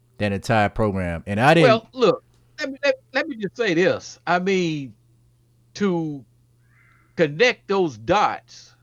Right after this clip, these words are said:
Speaker 2: you know, uh, you know, you know, Dorner and, and the, uh, Michael Johnson, the other brothers,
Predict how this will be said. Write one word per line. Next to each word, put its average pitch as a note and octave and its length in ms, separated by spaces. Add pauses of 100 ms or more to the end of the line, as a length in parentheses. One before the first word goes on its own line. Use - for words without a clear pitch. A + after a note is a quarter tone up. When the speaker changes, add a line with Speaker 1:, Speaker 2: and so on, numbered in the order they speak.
(1500)
Speaker 2:
you E3 120
know, A2+ 540
uh, A2 500
you D3 120
know, A2 320 (520)
you F3 140
know, A2+ 140
Dorner D#3+ 500
and, C3 320 (520)
and B2+ 200
the, A#2 180
uh, A2 220
Michael D3+ 340
Johnson, D#3+ 360
the D3 100
other D3 140
brothers, D3 380